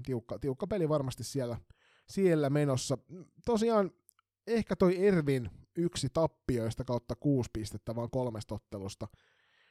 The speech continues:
niin on semmonen, että, että olisi oottanut jonkin, vähän niinku isompaa otetta Erville tohon sarjaan, toki vasta kolme ottelua pelattu. S S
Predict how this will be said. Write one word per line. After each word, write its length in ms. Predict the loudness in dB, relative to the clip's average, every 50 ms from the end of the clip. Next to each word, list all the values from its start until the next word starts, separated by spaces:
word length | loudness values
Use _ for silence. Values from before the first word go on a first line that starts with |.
| _ _ _ _ -2
niin 140 | 0 0 0
on 100 | 2 2
semmonen, 400 | 2 2 2 0 -2 -2 -2 -6
että, 320 | -8 -6 -4 -4 -4 -4 -6
että 180 | -8 -10 -6 -2
olisi 180 | 0 2 4
oottanut 440 | 4 4 2 0 -2 -4 -4 -4 -6 _
jonkin, 420 | 2 6 6 6 6 2 -4 -2
vähän 240 | -2 0 2 2 2
niinku 260 | 2 -2 -2 -4 -12 _
isompaa 600 | -6 -4 2 4 4 4 4 4 2 4 4 4
otetta 420 | 2 0 0 -2 -4 -4 _ -2 -2
Erville 360 | 0 0 -2 -2 -4 -8 -10
tohon 260 | -10 -6 -4 -4 -2
sarjaan, 400 | 0 0 0 0 -2 -2 -4 -2
toki 260 | -4 -4 -2 -4 -4
vasta 260 | -4 -4 -4 -4 -6
kolme 320 | -4 -2 -2 -2 -2 -4 -6
ottelua 380 | -8 -8 -8 -8 -6 -6 -4
pelattu. 480 | -2 -2 -2 -2 -2 -6 -6 _ -8 -8 -8 -16 -20 -20 _ _ -4 -2 -2
S 80 | 0
S 120 | 2 2